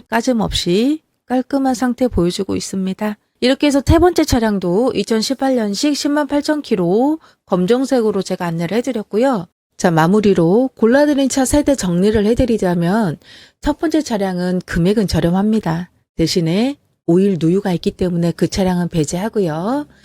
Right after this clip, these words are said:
두 번째 차량 지엘이 삼오공 포매틱으로 해서 십육 년식에 십일만 킬로를 제가 삼천백구십만 원에 소개해드렸고요.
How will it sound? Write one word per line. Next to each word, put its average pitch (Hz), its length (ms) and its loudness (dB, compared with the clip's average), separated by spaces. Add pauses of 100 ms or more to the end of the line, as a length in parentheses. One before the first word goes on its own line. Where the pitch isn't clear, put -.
(500)
두 185 120 0
번째 185 240 0
차량 240 640 -2 (440)
지엘이 196 300 2
삼오공 277 400 0 (120)
포매틱으로 226 680 0
해서 170 260 -2
십육 285 400 0
년식에 170 500 -2
십일만 175 720 0
킬로를 160 420 -2
제가 156 240 -6
삼천백구십만 220 1120 0
원에 160 400 -2
소개해드렸고요. 220 960 -2